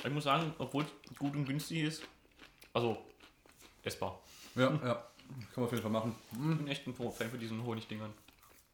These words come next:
Speaker 2: Mhm. Sonst kann ich vielleicht eine kurze Anekdote noch auspacken. Ähm, ich bin ja nicht nur, ich fang's mal vorne an, einfach so vom, vom Nacherzählen. Ich bin ja nicht nur nach Neuseeland, sondern ich bin quasi über Tokio nach Neuseeland. Das war so der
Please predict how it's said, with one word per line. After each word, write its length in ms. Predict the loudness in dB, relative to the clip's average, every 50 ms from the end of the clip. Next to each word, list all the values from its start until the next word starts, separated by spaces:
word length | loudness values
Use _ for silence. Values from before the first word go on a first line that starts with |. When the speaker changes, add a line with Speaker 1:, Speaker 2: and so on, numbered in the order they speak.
| -20 -20 _ -4 2
Speaker 2:
Mhm. 260 | 4 4 4 4 2 0 -6 -18 -20 -20 _ -20 -20 -20 -20 -20 -20 -20 -20 -20 -20 -20 -20 -20 -20 -20 -20 -20 -20 -20 -20 -20 _ -20 -20 -20 -20 -20 _ _ -20 -20 -20 -20 -18 -18 -18 -20 -20 -20 -20 -20 -14 -2 4
Sonst 180 | 4 4 6
kann 140 | 6 4 4
ich 60 | 6
vielleicht 220 | 6 6 6 6 6
eine 100 | 2 2
kurze 220 | 2 2 2 4
Anekdote 360 | 2 4 4 2 2 2 2
noch 100 | 2 2
auspacken. 640 | 2 2 0 0 2 0 0 2 2 2 2 2 2 2
Ähm, 340 | 2 2 4 2 2 0 -2 -8 -18 -20 -20 -20 -20 -20 -20 -20 -20 -20 -20 -20 -20 -20 -20 -10 -4
ich 80 | 2 8
bin 100 | 10 10
ja 60 | 12
nicht 160 | 10 10 8
nur, 360 | 8 10 10 10 10 8 6 2 -4 -12 -20 -20 -18 -4
ich 60 | 0
fang's 160 | 2 4 6
mal 80 | 6 6
vorne 260 | 8 8 8 8 8
an, 140 | 6 6 6
einfach 280 | 4 4 4 4 2 2
so 200 | 2 0 -2 0
vom, 240 | 0 0 0 0
vom 120 | 0 0 0
Nacherzählen. 480 | 0 2 0 0 2 4 4 4 2 0 -4 -10 -18 -18 -18 -18 -16 -10 -4
Ich 80 | 0 4
bin 80 | 4 4
ja 40 |
nicht 100 | 4 4
nur 240 | 4 4 6 6 4 4
nach 120 | 2 0
Neuseeland, 420 | 0 2 4 4 6 6 6 6
sondern 180 | 6 4 2 2
ich 60 | 2
bin 140 | 2 2 2
quasi 240 | 4 2 2 2 2
über 160 | 0 0 0
Tokio 300 | 4 4 4 4 4 2
nach 80 | 2 4
Neuseeland. 420 | 4 4 4 4 4 4 4 4
Das 140 | 2 2 2
war 100 | 0 0
so 100 | 2 6
der 280 | 6 6 6 6 4